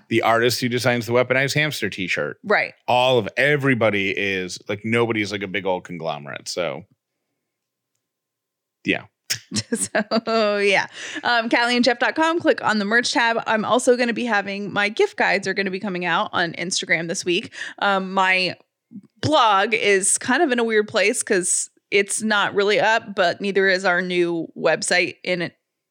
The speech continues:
Speaker 2: its full, you know, big capacity. So I'm just releasing them on Instagram this year.
Speaker 1: You can add 'em to the website. We can have that ready to go today, probably, so they could be added tomorrow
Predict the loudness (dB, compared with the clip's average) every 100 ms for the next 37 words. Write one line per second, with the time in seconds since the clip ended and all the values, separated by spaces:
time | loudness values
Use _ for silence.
0 | _ -6 -4 -4 -10 -2 4 6 4 0
1 | -6 _ _ _ -4 -4 -8 -2 -2 -2
2 | -2 -2 0 0 0 -2 -8 -12 0 2
3 | 4 0 0 0 -2 -4 -6 -6 -4 -6
4 | -6 -8 -6 -4 -4 -6 _ -20 -10 -2
5 | 2 2 2 2 2 2 4 6 4 4
6 | 2 2 0 2 0 2 2 2 0 0
7 | 0 2 2 2 -4 -2 -2 0 2 4
8 | 2 0 2 2 0 -4 -2 -2 -2 -4
9 | -2 0 0 -4 -6 0 2 0